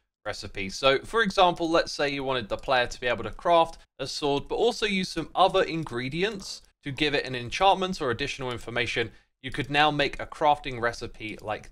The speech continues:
this. That is a really powerful feature that map makers have been wanting for a long time, and I don't know if this is coming in the future, but currently it doesn't support having the additional information on this side of the crafting grid, so the recipe wouldn't know if it's looking for looting and unbreaking.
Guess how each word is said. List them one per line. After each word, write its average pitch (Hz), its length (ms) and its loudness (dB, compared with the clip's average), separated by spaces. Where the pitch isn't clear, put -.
this. - 460 -12
That 175 140 6
is 214 300 2
a 160 100 2
really 185 320 2
powerful 175 420 2
feature 185 400 -2
that 147 160 0
map 147 220 0
makers 156 360 -4
have 139 120 -6
been 127 180 -6
wanting 123 440 -2
for 120 400 0
a 107 80 -2
long 110 400 -2
time, 135 420 2
and 143 160 2
I 160 40 2
don't 247 200 4
know 277 80 2
if 262 120 0
this 220 180 -8
is 190 100 -12
coming 185 320 -2
in 156 180 -4
the 143 80 -4
future, 156 400 -8
but - 180 -4
currently 170 500 0
it 131 100 -8
doesn't 170 300 -6
support 165 420 -4
having 139 320 -2
the 139 120 -2
additional 151 560 -4
information 135 640 -6
on 117 360 -2
this 120 240 -6
side 151 300 0
of 139 80 -8
the 147 80 -6
crafting 147 480 0
grid, 143 320 -2
so 139 160 -2
the 135 100 2
recipe 156 480 2
wouldn't 139 340 -2
know 117 200 4
if 123 240 -2
it's - 160 -10
looking 123 280 -6
for 110 140 -6
looting 113 440 -6
and 104 80 -4
unbreaking. 101 580 -4